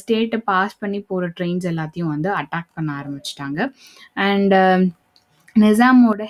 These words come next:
help இல்லாம, so, நிசாம் வந்து ஸ்-, இந்தியாவுக்கு support பண்ணல, பண்ணல. So, இருந்தாலும் இந்தியன் ட்ரூப்ஸை வந்து ஸ்-, ஆ, ஹைதராபாத்துக்கு அனுப்புனாங்க செப்டம்பர் நைன்டீன் ஃபார்ட்டி எயிட். அதே மாதிரி நிசாமுக்கு வந்து ஒரு offer கொடுத்தாங்க. என்ன அப்படின்னா, ஹைதராபாத்தை இந்தியாவோட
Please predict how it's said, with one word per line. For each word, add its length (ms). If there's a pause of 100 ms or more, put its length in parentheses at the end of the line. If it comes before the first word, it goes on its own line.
help 280 (280)
இல்லாம, 600
so, 200
நிசாம் 340
வந்து 200 (120)
ஸ்-, 40
இந்தியாவுக்கு 380 (120)
support 360
பண்ணல, 340 (180)
பண்ணல. 360 (320)
So, 480
இருந்தாலும் 680
இந்தியன் 500
ட்ரூப்ஸை 340
வந்து 220
ஸ்-, 400
ஆ, 340
ஹைதராபாத்துக்கு 500
அனுப்புனாங்க 760
செப்டம்பர் 480
நைன்டீன் 400 (100)
ஃபார்ட்டி 280
எயிட். 240 (360)
அதே 200
மாதிரி 340
நிசாமுக்கு 440
வந்து 240
ஒரு 500 (280)
offer 400
கொடுத்தாங்க. 580
என்ன 360
அப்படின்னா, 380 (120)
ஹைதராபாத்தை 640
இந்தியாவோட 560